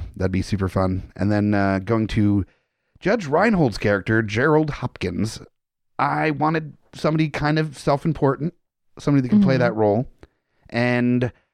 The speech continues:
Speaker 1: although I, he's more known for being part of the Wes Anderson tribe, I think Jason Schwartzman would have a lot of fun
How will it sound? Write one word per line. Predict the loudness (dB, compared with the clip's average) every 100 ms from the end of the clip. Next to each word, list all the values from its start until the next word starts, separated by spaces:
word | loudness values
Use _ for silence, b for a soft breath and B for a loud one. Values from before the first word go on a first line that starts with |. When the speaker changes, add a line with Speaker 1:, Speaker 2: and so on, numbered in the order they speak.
| _ _ _ _ -4
Speaker 1:
although | 0 0 0
I, | -4 -6
he's | -2 0 0
more | 0 0
known | 0 -2
for | 0 0
being | 2 0 0 2 2 0 0
part | 0 0
of | 2
the | 2 2
Wes | 0 0
Anderson | 0 0 2 0
tribe, | 2 2 4 4 2 0
I | -2
think | -2 0 -2
Jason | 0 0 0 -2
Schwartzman | -2 0 0 2 0 0
would | 0
have | 0 -2
a | -4
lot | 0 2 2
of | 2
fun | 0 0 2 0 -4